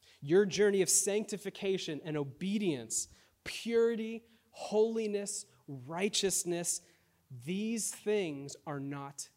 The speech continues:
in vain, because they prepare you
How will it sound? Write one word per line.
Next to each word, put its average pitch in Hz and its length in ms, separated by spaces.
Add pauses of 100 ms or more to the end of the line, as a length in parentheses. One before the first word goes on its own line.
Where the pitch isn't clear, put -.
in 139 140
vain, 120 380 (1400)
because 131 280
they 139 120
prepare 190 680
you 117 380